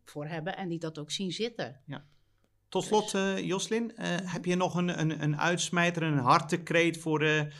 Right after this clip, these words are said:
Speaker 2: voor een toekomstige, eh, medewerker of werknemer die via een uitzendbureau een leuke, een leuke job vindt?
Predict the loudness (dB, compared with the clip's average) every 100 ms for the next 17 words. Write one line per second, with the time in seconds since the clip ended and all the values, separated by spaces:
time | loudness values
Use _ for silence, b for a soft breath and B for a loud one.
0 | B -20 0 2 2 2 0 0 0 -2
1 | 0 2 2 2 0 0 -2 -6 B B
2 | -8 -2 2 6 6 6 2 2 2 2
3 | 2 2 2 0 -2 0 0 0 -2 -4
4 | -4 -2 -2 -2 -4 -6 -6 -6 -6 -6
5 | -6 -4 -6 -6